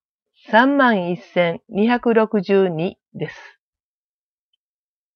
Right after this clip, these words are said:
月のきれいな九月。今月末には中秋の名月です。すすきや萩の花を飾っ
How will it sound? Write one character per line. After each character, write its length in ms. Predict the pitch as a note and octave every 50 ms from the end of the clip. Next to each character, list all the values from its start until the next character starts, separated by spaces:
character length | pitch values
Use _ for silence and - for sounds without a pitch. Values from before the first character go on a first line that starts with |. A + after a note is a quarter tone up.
| _ _ _ _ _ _ _ _ _ _ _
月 300 | - - G3+ - D4 D4+
の 120 | D#4 C#4+
き 120 | C#4+ C4+
れ 140 | B3 B3 A3
い 80 | F#3 E3
な 120 | D#3 D3+
九 140 | - - F3
月。 420 | E3 D3 D3 - - - - - - _ _ _ _ _ _ _ _ _ _ _ _
今 240 | - G3+ A3+ C4 B3
月 240 | A#3 - - F#3+ G3 G3+ G3
末 120 | G3+ F3+
に 140 | F3 E3+ E3
は 220 | D#3+ D#3+ E3+ F#3 - - _ _ _ _
中 200 | - - A3+ C4
秋 300 | C#4+ C#4+ - - D4 C#4+
の 300 | C4+ C4 C4 C4 - -
名 180 | F#3 A3 A#3 A3
月 280 | F3+ F3 D#3 - C3+ C3+
で 140 | C3+ -
す。 280 | - - _ _ _ _ _ _ _ _ _ _ _ _ _ _ _ _ _ _ _ _ _ _
す 160 | - - G#3
す 160 | G#3 B3 A3+
き 160 | A#3 - A3
や 160 | G#3 G3 F3+
萩 340 | - - - G3+ A#3+ A#3 B3
の 120 | A3 G3 E3+
花 320 | E3+ F#3 F3 E3+ D#3 D#3
を 40 | D#3
飾 280 | - D#3+ D#3+ E3 E3
っ 40 | D#3+